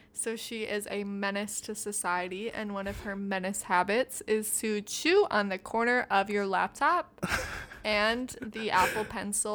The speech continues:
Speaker 1: on top of the iPad and
Speaker 2: Yeah,
Speaker 1: the
Speaker 2: I
Speaker 1: corner of the
Speaker 2: Get the
Speaker 1: iPad.
Speaker 2: pencil. No, I love you.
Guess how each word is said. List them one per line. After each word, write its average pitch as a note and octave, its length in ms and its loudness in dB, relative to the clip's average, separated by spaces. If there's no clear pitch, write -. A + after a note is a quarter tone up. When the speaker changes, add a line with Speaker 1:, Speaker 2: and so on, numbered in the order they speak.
Speaker 1:
on G3+ 300 -2
top G3 260 -4
of G3 140 -10
the G3+ 100 -4
iPad A#3 540 -4
and - 120 -4
Speaker 2:
Yeah, G#3+ 120 2
Speaker 1:
the G#3 80 0
Speaker 2:
I - 20 -2
Speaker 1:
corner G3 500 -4
of G3+ 120 -8
the B3 80 -8
Speaker 2:
Get F#3 280 -2
the - 60 -16
Speaker 1:
iPad. A3+ 300 0
Speaker 2:
pencil. A2 460 -6
No, A2+ 120 -4
I A2+ 40 -6
love A#2 200 -4
you. A#2 220 -6